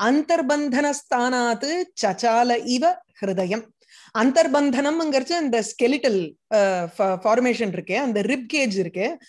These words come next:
அதுக்கு அந்தர்-, அந்தர்பந்தனம். எங்க வந்து இந்த ஹிருதயம் போய் உள்ள ஒட்டின் இருக்கோ, அந்த ஸ்தானம், அந்த ஸ்தானத்தில் இருந்து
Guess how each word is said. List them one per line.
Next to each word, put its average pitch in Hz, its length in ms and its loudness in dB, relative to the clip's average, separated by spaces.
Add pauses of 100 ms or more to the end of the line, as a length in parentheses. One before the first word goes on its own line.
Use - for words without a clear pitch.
(200)
அதுக்கு 262 440 0
அந்தர்-, 240 420 0
அந்தர்பந்தனம். 214 880 0 (360)
எங்க 320 480 4
வந்து 277 240 0
இந்த 254 200 0
ஹிருதயம் 311 580 0
போய் 262 260 -2
உள்ள 277 440 0
ஒட்டின் 240 380 -2
இருக்கோ, 196 520 0 (440)
அந்த 277 560 0
ஸ்தானம், 240 640 -2 (100)
அந்த 196 380 -2
ஸ்தானத்தில் 262 720 -2
இருந்து 240 880 -2